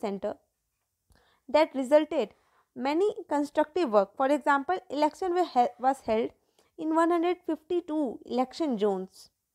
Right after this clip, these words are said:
The Congress fights election with one hundred seven members, from which ninety-eight were the winners। फिर कांग्रेस got the massive majority, कांग्रेस बहुत भारी मेजोरिटी से जीतते हैं in the legislative council, in which eight candidates were the winners, but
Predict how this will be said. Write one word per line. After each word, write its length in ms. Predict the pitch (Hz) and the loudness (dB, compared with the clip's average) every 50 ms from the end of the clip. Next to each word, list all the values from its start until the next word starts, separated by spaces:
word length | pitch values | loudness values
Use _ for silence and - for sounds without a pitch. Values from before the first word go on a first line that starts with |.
| _ _ _ _ _ _ _ - | _ _ _ _ _ _ _ -6
The 100 | 254 254 - | -4 2 4
Congress 360 | 302 294 294 311 - 381 - - - | 4 4 4 2 -2 -4 -4 -2 0
fights 240 | 269 254 277 277 - _ - | 0 0 0 -2 -6 _ -4
election 460 | 320 320 320 311 - 349 339 330 233 | -2 0 0 -2 -4 -8 -10 -8 -8
with 120 | 233 - | -10 -8
one 200 | 214 214 233 240 | -4 -4 -2 -2
hundred 260 | 247 240 233 240 240 | -2 -2 -2 -2 -4
seven 380 | - - - 214 233 277 294 320 | -4 -2 -2 0 0 0 0 -2
members, 340 | 330 330 311 302 370 415 - - _ _ _ _ _ _ _ - - _ _ - | 0 0 0 0 0 0 -2 -4 _ _ _ _ _ _ _ -20 -20 _ _ -2
from 200 | 277 269 269 294 | -2 0 0 0
which 180 | 370 392 - - | -2 -4 -4 -2
ninety-eight 720 | 294 302 285 302 311 294 349 330 - - - 277 294 294 - - _ _ - 233 | 0 0 0 0 0 -2 -2 -4 -2 0 2 2 2 2 -2 -10 _ _ -8 -2
were 160 | 226 233 220 | -2 0 0
the 120 | 233 240 202 | 0 0 -2
winners। 320 | 214 202 190 180 - 190 - - _ _ _ _ _ _ _ _ _ _ _ | -2 -2 -4 -4 -8 -12 -16 -20 _ _ _ _ _ _ _ _ _ _ _
फिर 120 | - 320 320 - | -8 -8 -2 0
कांग्रेस 360 | 311 285 285 302 339 339 277 | 0 0 2 2 0 0 2
got 180 | - 294 285 277 | 2 2 2 2
the 120 | 311 285 | 0 0
massive 440 | 240 226 220 233 - 311 311 262 254 | 0 2 0 0 0 -2 -6 -6 -4
majority, 460 | 285 285 269 254 285 285 269 - 311 - | -4 -2 -2 -2 -2 -4 -4 -6 -6 -2
कांग्रेस 280 | 254 233 240 269 285 262 | -2 -2 0 0 -2 -2
बहुत 300 | 247 247 233 262 277 240 | -2 -2 0 0 0 0
भारी 300 | 208 202 226 226 240 277 | 0 0 0 0 0 0
मेजोरिटी 380 | 285 277 254 277 285 247 285 | -2 -2 -2 -4 -4 -6 -8
से 120 | - 302 254 | -10 -10 -8
जीतते 300 | 208 247 262 240 - 277 | -8 -8 -8 -8 -8 -10
हैं 80 | 269 | -6
in 80 | 269 277 | -2 -2
the 100 | 262 254 | 0 0
legislative 500 | 247 240 - - 254 247 247 269 254 - | -2 -4 -4 -6 -6 -6 -6 -6 -6 -2
council, 320 | 254 233 233 240 - - 494 494 _ _ _ _ _ _ _ _ - _ _ - | 0 0 0 -2 -4 -8 -8 -10 _ _ _ _ _ _ _ _ -20 _ _ -8
in 100 | 285 302 | -4 -2
which 200 | 330 349 - - _ - | -2 -2 -2 -6 _ -4
eight 240 | 277 330 339 - | -2 -2 -2 -2
candidates 520 | - 330 320 302 311 285 247 277 294 - - | -2 -2 0 0 0 0 0 0 -2 -2 -2
were 180 | 294 285 247 | -2 0 0
the 100 | 294 262 226 | 0 0 0
winners, 320 | 254 240 220 202 196 202 - - _ _ _ _ _ _ _ - | 0 0 0 0 0 -2 -4 -10 _ _ _ _ _ _ _ -6
but 180 | 254 247 302 | 0 2 2